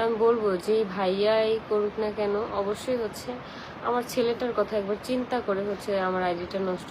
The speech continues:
করবেন, কারণ এই ছেলেটাকে ঠিকমতো যাতে ভরণ পোষণ দিতে পারি, ঠিকমতো যেন রাখতে পারি, যার কারণে আমার হচ্ছে এত কষ্ট। নয়তো আমার এত কষ্ট করার কোনো প্রয়োজনই মনে, মানে মনে হয় না। আমি যদি মান্থলি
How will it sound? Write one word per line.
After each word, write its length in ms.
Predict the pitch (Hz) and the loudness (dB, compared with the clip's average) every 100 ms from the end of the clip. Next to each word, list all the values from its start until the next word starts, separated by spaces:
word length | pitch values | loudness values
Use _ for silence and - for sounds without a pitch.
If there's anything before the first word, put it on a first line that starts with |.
| 180 | -4
করবেন, 260 | 175 170 175 - - - - - - - - - - - - - - - | -4 -4 -8 -10 -12 -14 -14 -14 -14 -14 -14 -14 -14 -14 -14 -14 -14 -4
কারণ 180 | 220 220 - 185 | 0 0 0 2
এই 140 | 214 226 247 247 | 2 2 0 0
ছেলেটাকে 600 | 240 214 196 208 233 226 202 - - - - - - - - - - | 0 2 0 -2 0 0 0 -4 -12 -14 -14 -14 -14 -14 -14 -10 -6
ঠিকমতো 420 | 226 202 208 226 208 | -2 -2 0 -2 0
যাতে 220 | 208 - 202 185 | -2 0 -2 0
ভরণ 220 | 190 190 196 | 0 2 0
পোষণ 220 | 196 - 202 202 | -4 -4 -2 0
দিতে 180 | 202 190 | -2 0
পারি, 160 | 185 185 - | 0 0 -2
ঠিকমতো 360 | 220 214 208 208 | -4 -4 -2 -2
যেন 120 | 208 202 196 | 0 2 0
রাখতে 220 | 196 - 196 | -2 -4 -2
পারি, 140 | 190 185 | 0 0
যার 160 | 190 185 | 0 0
কারণে 220 | 208 208 214 | 0 2 2
আমার 140 | 202 196 | 0 -2
হচ্ছে 180 | 196 - 202 | -4 -2 -2
এত 80 | 196 190 | -2 -4
কষ্ট। 180 | 180 - | -4 -2
নয়তো 200 | 208 208 226 | 0 2 2
আমার 100 | 220 214 | 2 0
এত 80 | 220 214 | 0 -2
কষ্ট 180 | 214 220 233 | -2 -2 -2
করার 180 | 220 220 | 0 0
কোনো 120 | 220 214 | -2 0
প্রয়োজনই 520 | 240 240 233 240 220 190 | 0 2 2 2 2 2
মনে, 200 | 190 185 - 190 | 0 -2 -4 -6
মানে 220 | 185 180 175 - - - 202 | -2 -2 -4 -6 -10 -6 -2
মনে 180 | 202 208 | 0 0
হয় 160 | 202 180 | -2 -4
না। 60 | 175 - - - - - - | -6 -10 -14 -14 -14 -10 -2
আমি 120 | 220 220 | 0 2
যদি 160 | 233 240 233 214 | 2 0 2 2
মান্থলি 300 | 202 220 | 2 0